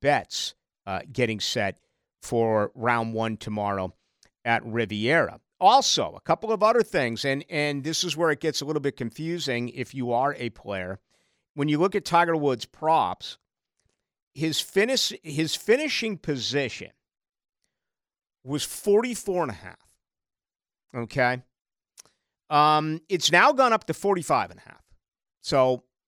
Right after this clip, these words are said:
y-, when you move one point in football, it's huge, right? If you move a point in basketball, uh, depending on what the situation is, um,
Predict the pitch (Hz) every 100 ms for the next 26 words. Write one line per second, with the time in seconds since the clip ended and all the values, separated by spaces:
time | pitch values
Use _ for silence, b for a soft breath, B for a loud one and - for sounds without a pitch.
0 | _ _ _ _ _ _ _ 226 - 247
1 | 220 _ _ - 220 202 196 208 247 269
2 | 185 170 185 202 208 196 180 _ _ _
3 | _ - 196 185 185 - - _ 139 120
4 | - 190 - 180 170 160 - 107 - 120
5 | 98 - - - - _ _ _ - 139
6 | 151 143 143 170 202 185 180 190 175 147
7 | 156 165 - 170 170 165 160 156 - _
8 | _ _ _ _ 139 135 - 160 165 165
9 | 151 147 143 135 - 151 143 - 175 -
10 | 147 151 151 156 147 143 143 147 131 -
11 | - 113 113 110 107 104 107